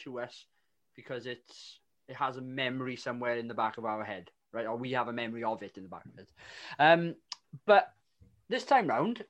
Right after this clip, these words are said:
I will admit, I enjoyed it. I did. There were some bits I laughed out loud. Is it the best film in the world? No. Is it even middle of the park? I'm not en-, entirely sure. But I think there's enough in there personally for me to say to someone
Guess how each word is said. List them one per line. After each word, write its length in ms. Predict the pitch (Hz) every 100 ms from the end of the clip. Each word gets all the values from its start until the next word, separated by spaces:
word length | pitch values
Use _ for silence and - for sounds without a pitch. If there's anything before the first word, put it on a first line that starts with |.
| _ 214
I 60 |
will 180 | 254 339
admit, 240 | 220 - -
I 80 | 277
enjoyed 420 | 339 320 320 339
it. 220 | 359 196 - _ _ _ _ _ 214
I 80 |
did. 280 | 220 302 277
There 140 | 220 202
were 80 |
some 200 | 190 208
bits 280 | 180 226 -
I 220 | 208 196 - - _
laughed 300 | 185 185 -
out 140 | 180 175
loud. 320 | 196 196 196
Is 180 | 196 202
it 120 | 214
the 80 | 190 -
best 240 | 202 196 -
film 200 | 202 196
in 60 |
the 80 | 190
world? 340 | 180 185 175
No. 540 | 147 156 165 165 170 160 _ _ _ _ _ _ -
Is 120 | 143
it 60 | 165
even 300 | 175 165 170
middle 260 | 170 165 175
of 80 | 170
the 60 |
park? 420 | 175 180 180 180 127
I'm 140 | 120
not 160 | 123 123
en-, 240 | 131 135 135
entirely 400 | 123 139 139 139
sure. 280 | - 147
But 160 | 123 151
I 80 | 160
think 240 | 160 208
there's 140 | 202 190
enough 340 | 202 233 233
in 160 | 196 180
there 160 | 165 165
personally 400 | 170 160 - 165
for 120 | 160
me 200 | 135 127
to 140 | 120 -
say 240 | - 175
to 100 | 180
someone 420 | - 120 117 123